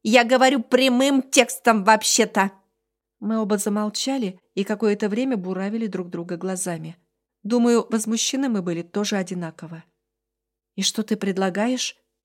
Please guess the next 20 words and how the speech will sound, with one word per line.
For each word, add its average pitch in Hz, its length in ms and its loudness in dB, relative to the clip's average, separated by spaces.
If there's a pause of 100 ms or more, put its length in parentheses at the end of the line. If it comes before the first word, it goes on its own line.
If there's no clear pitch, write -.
первая 214 320 0
подала 185 380 -2
голос 190 400 -4
я. 170 260 -10 (840)
«Что-что? - 840 2 (340)
Сиди 311 440 2
тут! 277 400 0 (220)
Чего 302 240 2
еще 285 320 6
я 233 140 4
могу 220 260 0
предложить?» 220 680 0 (420)
презрительно 190 640 -2
зыркнул 226 400 -6
на 196 100 -2
меня 185 340 -6
Элитир. 190 460 -10 (640)
«Что - 300 -4
значит 196 440 -2
«сиди»? 190 640 -4